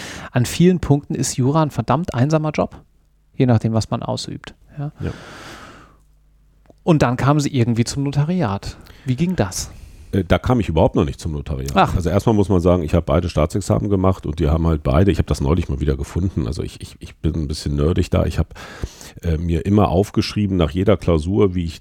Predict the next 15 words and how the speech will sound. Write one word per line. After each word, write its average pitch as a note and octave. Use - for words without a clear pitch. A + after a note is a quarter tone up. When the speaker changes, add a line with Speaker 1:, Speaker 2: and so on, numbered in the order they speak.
Speaker 2:
denke, F#2+
dass E2+
die E2+
gelaufen D#2
ist. -
Also D#2
so D#2
Mindestnote, G#2
die F#2
ich F#2
mir F#2
geben F#2+
würde, F#2
wenn's E2
richtig -